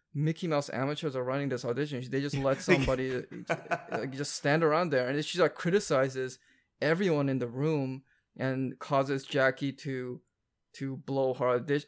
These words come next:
Speaker 1: her audition, which she wouldn't have gotten anyway 'cause you actually see her act and she's terrible. Even worse than Vinny Chase from Entourage, that show I never watched.
Speaker 2: <laughs>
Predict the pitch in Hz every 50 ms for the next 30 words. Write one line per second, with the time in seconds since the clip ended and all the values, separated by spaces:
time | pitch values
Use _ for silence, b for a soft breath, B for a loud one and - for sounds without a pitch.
0 | _ - - - 139 127 120 120 123 127 139 - - 120 113 113 113 123 143 _
1 | _ _ _ _ _ - 180 202 208 - - - 170 - - 208 170 180 220 220
2 | 190 147 147 139 123 131 135 135 135 131 123 - 135 139 139 135 143 143 - 139
3 | - - 135 127 120 - - 117 120 117 - - 131 - 135 123 - - 117 113
4 | 113 107 - - - 123 143 - - - 151 151 165 143 123 131 135 131 - 123
5 | 120 117 123 127 123 127 117 - - 127 120 123 - 131 123 127 123 123 - -
6 | 135 127 123 127 - - - 131 - - 127 123 127 127 123 127 143 - 78 80
7 | - - - - - - -